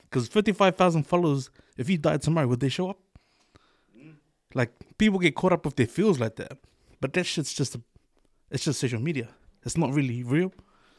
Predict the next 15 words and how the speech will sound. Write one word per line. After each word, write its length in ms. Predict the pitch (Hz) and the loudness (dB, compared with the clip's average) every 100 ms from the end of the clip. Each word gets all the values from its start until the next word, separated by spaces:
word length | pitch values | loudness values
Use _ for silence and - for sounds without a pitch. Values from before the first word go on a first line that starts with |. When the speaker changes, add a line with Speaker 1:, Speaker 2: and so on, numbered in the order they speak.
| _ _ | _ _
Speaker 1:
But 140 | 131 | -8
to 120 | - 127 | -4 0
have 260 | 165 151 | 0 -2
that 240 | 147 139 143 | -2 -4 -2
platform 320 | 143 - 120 | -6 -4 -8
to 60 | - | -6
try 180 | 127 | -6
and 180 | 117 120 | -6 -6
influence 380 | 151 147 139 120 | -4 -4 -4 -6
people 340 | - 131 117 | -8 -8 -6
and 120 | 110 110 | -8 -8
project 360 | 117 151 - | -8 -8 -6
something 360 | - 135 - 131 _ _ _ _ _ _ | -6 -6 -6 -14 _ _ _ _ _ _
on 160 | 117 117 | -4 -2
others, 440 | 143 117 117 - | -2 -4 -8 -14